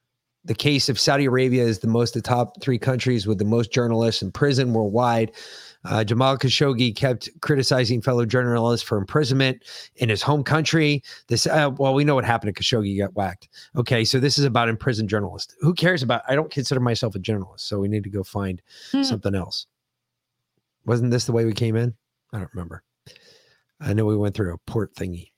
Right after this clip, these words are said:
Speaker 2: You're asking me? I'm the most directionally challenged person
Speaker 1: Yeah, we
Speaker 2: in
Speaker 1: know.
Speaker 2: real life. Never mind in a freaking video game.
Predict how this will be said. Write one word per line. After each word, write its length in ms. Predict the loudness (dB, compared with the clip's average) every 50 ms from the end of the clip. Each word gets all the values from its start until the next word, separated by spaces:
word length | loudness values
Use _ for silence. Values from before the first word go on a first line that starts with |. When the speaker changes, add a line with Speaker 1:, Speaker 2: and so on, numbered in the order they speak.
| _ _ _
Speaker 2:
You're 160 | -4 -2 -2 0
asking 480 | 0 -2 -4 -4 -6 -4 -4 -2 -2
me? 320 | -2 -2 -2 -2 -4 -4 -4
I'm 280 | -4 -2 -2 -2 0 0
the 80 | 0
most 260 | 0 0 0 0 -2
directionally 480 | -2 -2 -2 -2 -2 -4 -6 -4 -6 -4
challenged 380 | -4 -2 -2 -2 -2 -4 -6 -4
person 200 | -2 0 2 2
Speaker 1:
Yeah, 100 | 2 2
we 120 | 2 0
Speaker 2:
in 60 | 0 0
Speaker 1:
know. 140 | 0 0
Speaker 2:
real 280 | 0 0 0 0 2 2
life. 360 | 2 2 2 2 0 -2 -2 -2
Never 260 | -2 -2 0 0 0
mind 300 | 0 0 0 0 0 -2
in 100 | -2 -2
a 60 | -4
freaking 480 | -6 -6 -8 -8 -6 -6 -4 -4 -4 -6
video 440 | -4 -2 -2 -2 0 0 0 0 0
game. 440 | 0 -2 -2 -2 -2 -2 -4 -6